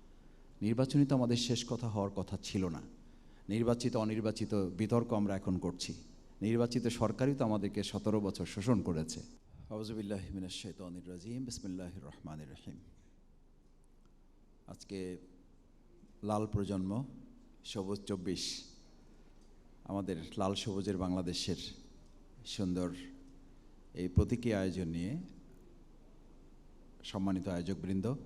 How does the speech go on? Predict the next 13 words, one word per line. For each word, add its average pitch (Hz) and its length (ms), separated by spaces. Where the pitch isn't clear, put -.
রাজনৈতিক 92 480
নেতৃবৃন্দ, 101 640
সুধীমণ্ডলী, 101 640
ভাই 101 200
এবং 87 240
বোনেরা, 87 340
সাংবাদিক 87 500
বন্ধুগণ, 82 400
আসসালামু 95 400
আলাইকুম 101 480
রহমতুল্লাহি 87 720
ওয়া 78 100
বারাকাতুহু। 78 600